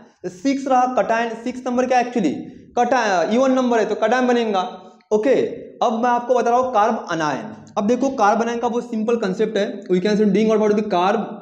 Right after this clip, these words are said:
anion। कार्ब anion में क्या होता है? यू, इसके पास रहेंगे एट electron, रहेंगे एट electron, लेकिन इसमें थोड़ा नहीं दिख रहा, तो थोड़ा इधर side में लिख-, right कर रहा हूँ मैं।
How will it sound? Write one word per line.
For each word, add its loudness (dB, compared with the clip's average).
anion। 0
कार्ब 2
anion 2
में 2
क्या 2
होता 2
है? 4
यू, 0
इसके 0
पास 0
रहेंगे 4
एट 4
electron, -2
रहेंगे 2
एट 2
electron, -2
लेकिन 2
इसमें 0
थोड़ा 0
नहीं 4
दिख 0
रहा, 4
तो 2
थोड़ा 2
इधर 2
side 0
में 2
लिख-, -4
right 0
कर 2
रहा 2
हूँ 0
मैं। 0